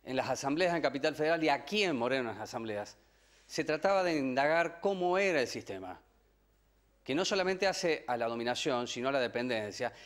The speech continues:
y luego se invierte para decir, "Podemos estar tan bien que nos prestan y a largo plazo". Ahora, no había ocurrido nunca que se atrevieran a imaginar tomar una deuda de diez mil millones de dólares a cien años.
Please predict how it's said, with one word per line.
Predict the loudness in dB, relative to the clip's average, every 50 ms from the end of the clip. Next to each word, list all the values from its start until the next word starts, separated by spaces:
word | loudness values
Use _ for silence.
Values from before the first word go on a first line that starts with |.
| -18 -8
y | -4 -2 -2
luego | 0 2 2 2 2 4 2 2 0
se | 0 0 0 0
invierte | 0 2 2 2 2 2 2 0 0 0
para | 2 2 2
decir, | 0 0 0 -2 -2 -2 -4 -10 -20 _ _ _ _ _ 0
"Podemos | 0 2 2 2 0 0 -2
estar | -2 0 0 0 2
tan | 2 0 2
bien | 2 0 0
que | 0 0
nos | -2 -2 -2
prestan | 0 0 0 0 0 0 0 0 0 -2 -2
y | -2 0
a | 2
largo | 2 2 2 0 -2
plazo". | -4 -6 -8 -8 -10 -10 -12 -20 -20 _ _ _ _ _ _ _
Ahora, | 2 2 4 4
no | 4 2
había | 2 2 2 2 0
ocurrido | 0 -2 -4 -2 0 2 2 2 0 0 -2
nunca | -2 0 2 2 2 0 0 -2 -2 -2 -4 -14 -20 _ _ _ _ _ _ _ _ _ _ _ _ _ _ _ _ _ _ _ -6
que | -2 0 2 2 2 0 -4 -6
se | -4 0 0
atrevieran | 0 0 0 0 2 4 4 2 2 2 2 2
a | 0
imaginar | 2 2 0 -2 -2 -2 0 2 4 4 2 2 -2 -8 -12 -18 -20 _ _ _ _ _ _ _
tomar | -6 -4 0 2 2 2 2
una | 2 2 2 4
deuda | 4 4 4 4 2 2 2
de | 0 0
diez | -2 -4 -2
mil | -2 -2 0
millones | 0 -2 -2 -2 -2 -2 0
de | 0 0
dólares | 0 2 2 2 0 -2 -2 -6
a | -6
cien | -4 -4 -2 -2 -2
años. | -4 -6 -10 -14 -14 -16 -18